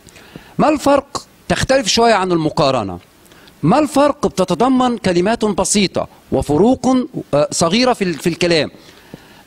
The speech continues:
المقارنات قارن تتضمن جدول بما يحمله من، آه، فروق كثيرة ما بين الشيئين. لاقحة الأسبيروجيرا ولاقحة الفوجير.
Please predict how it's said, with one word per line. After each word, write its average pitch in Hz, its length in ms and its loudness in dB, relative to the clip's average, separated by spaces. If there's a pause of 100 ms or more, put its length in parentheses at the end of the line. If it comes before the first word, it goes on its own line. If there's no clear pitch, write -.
المقارنات 233 1000 2
قارن 240 560 0
تتضمن 226 580 0
جدول 233 400 0
بما 214 260 0
يحمله 220 460 2
من، 226 300 0 (360)
آه، 143 180 2
فروق 220 380 0
كثيرة 214 440 2
ما 190 140 0
بين 185 360 2
الشيئين. 139 540 0 (840)
لاقحة 262 520 2
الأسبيروجيرا 240 1120 0 (180)
ولاقحة 170 640 2 (240)
الفوجير. 151 540 0